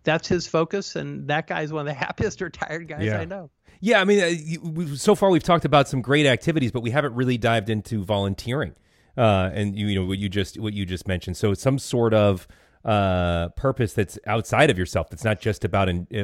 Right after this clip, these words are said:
Speaker 2: about, uh, putting, doing activities, but about giving back in some way. Does that make a significant difference?
Speaker 1: A huge, I, I, I, great <laughs> example. I had a truck driver who drove local delivery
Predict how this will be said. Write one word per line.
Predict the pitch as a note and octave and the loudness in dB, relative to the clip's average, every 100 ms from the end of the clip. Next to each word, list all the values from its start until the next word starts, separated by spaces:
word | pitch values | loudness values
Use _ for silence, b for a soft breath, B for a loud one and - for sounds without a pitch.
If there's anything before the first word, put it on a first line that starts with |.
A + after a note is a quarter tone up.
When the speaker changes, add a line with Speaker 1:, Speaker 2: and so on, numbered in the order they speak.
| G2+ | -4
Speaker 2:
about, | F2+ F#2+ F2+ - - | 0 0 0 -8 -12
uh, | G#2 D#2+ E2 D#2 D2+ B1+ - _ b b b b _ _ _ _ - | -12 -10 -12 -12 -14 -16 -20 _ b b b b _ _ _ _ -6
putting, | - A#2+ A2+ G#2 G2+ - A2+ | 0 2 4 2 -2 -8 -6
doing | G2+ A#2 G2+ | 0 2 2
activities, | - F3 F3 G2+ | 2 0 2 -2
but | E2+ G#2 | 0 0
about | G2 F#2 | 2 2
giving | - G2 F2 | 0 -2 0
back | G2+ B2+ - | 2 2 -2
in | F#2 | -4
some | G2 F2 | -4 -2
way. | E2 | -2
Does | D#2+ E2 | -2 0
that | A2+ B2 | 0 0
make | A#2+ A#2 A#2+ | 0 0 0
a | G#2 | -2
significant | - G2+ G#2+ A2 G#2 | -4 -4 -4 -2 -2
difference? | G2 G#2+ C#3 - _ _ _ _ | -2 -4 -6 -12 _ _ _ _
Speaker 1:
A | - | -18
huge, | - - F3 D3 A#2 - - _ | -18 -4 0 0 -2 -12 -20 _
I, | E3 - | -6 -2
I, | D#3+ D#3 D#3+ | -4 -2 -6
I, | D#3+ _ _ | -8 _ _
great | F3+ F#3+ | 0 2
<laughs> | |
example. | F3 - - F3 C#3+ B2+ | 0 -2 -2 -4 -6 -6
I | |
had | D3+ G#3 | -4 -4
a | E3+ | -6
truck | - G3 F3+ | -2 -2 -2
driver | D3+ C3+ C#3+ | -4 -4 -4
who | D3+ D#3 | -4 -4
drove | D#3 E3 D3+ | 0 0 0
local | D3 F#3+ A3+ | -2 -2 -4
delivery | E3+ E3 E3+ D#3+ B2+ A2 | -4 -4 -4 -4 -6 -8